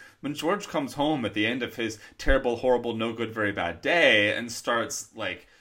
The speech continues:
yelling at her and yelling about the house and yelling at the kids, and he's, like, borderline violent and abusive, and I'm like, "Mary should probably call the police at this moment in time." Uh,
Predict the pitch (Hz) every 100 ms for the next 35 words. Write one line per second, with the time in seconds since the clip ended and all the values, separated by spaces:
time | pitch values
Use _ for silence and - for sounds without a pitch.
0 | _ - 135 139 135 - 127 123 110 120
1 | 139 131 117 107 107 120 147 151 151 104
2 | 113 113 104 98 101 - 165 156 143 135
3 | 135 - - 117 113 113 104 139 135 170
4 | 151 123 107 107 120 120 95 98 82 107
5 | 135 135 143 131 - 110 110 110 104 117
6 | 139 143 - - - 110 - 143 160 131
7 | - - 131 131 - 98 117 147 - -
8 | 110 123 123 120 113 107 101 87 113 123
9 | 127 127 131 - - - _ - 110